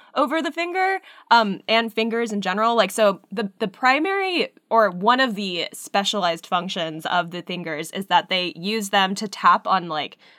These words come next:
bark and wood to basically get, you know, insects to move and also to have those vibrations bounce around. And then they listen and see if, you know, there's any food that they want, and they grab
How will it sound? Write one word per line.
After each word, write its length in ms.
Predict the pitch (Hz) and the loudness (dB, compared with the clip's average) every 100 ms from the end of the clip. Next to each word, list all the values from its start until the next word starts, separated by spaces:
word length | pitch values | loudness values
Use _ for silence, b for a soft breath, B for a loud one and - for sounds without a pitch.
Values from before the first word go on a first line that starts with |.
| b _ | b _
bark 400 | 254 254 247 - | 4 4 0 -6
and 300 | - 165 170 | -8 -8 -4
wood 420 | 220 240 233 226 - - | 0 2 4 2 0 -4
to 460 | 208 185 170 160 - - | -6 -4 -6 -10 -10 -6
basically 680 | 190 190 - 180 165 151 b b _ | -6 -6 -10 -8 -8 -10 b b _
get, 280 | 196 190 - _ _ | 2 2 2 _ _
you 100 | 196 | -6
know, 220 | 156 - | -6 -8
insects 320 | 208 208 202 | -8 -6 -8
to 80 | - | -6
move 160 | 190 185 | -6 -6
and 80 | 180 | 2
also 440 | 202 202 214 185 170 | 2 2 0 -2 -4
to 280 | - 185 | -6 -6
have 240 | 165 180 175 | 0 0 0
those 160 | 170 | -6
vibrations 560 | 175 165 185 185 180 170 | -6 -8 -6 -6 -8 -6
bounce 320 | 180 170 165 | -2 -2 0
around. 360 | 190 240 190 180 | 2 4 4 2
And 120 | 185 | -6
then 120 | 185 170 | -6 -6
they 120 | 160 | -6
listen 600 | 175 202 190 165 156 185 B B B | -4 -4 -4 -4 -6 -12 B B B
and 320 | 185 175 165 | -4 -4 -8
see 220 | - 202 165 | -6 -6 -6
if, 120 | 165 _ | -8 _
you 120 | 185 | -10
know, 100 | 156 | -8
there's 160 | 165 | -8
any 160 | 165 165 | -8 -10
food 300 | - 165 160 | -10 -12 -10
that 100 | 160 | -10
they 120 | 156 | -10
want, 380 | 151 185 170 165 _ _ | -4 0 0 -2 _ _
and 100 | 175 | -8
they 80 | 180 | -6
grab 420 | 180 175 160 160 | 0 2 2 -4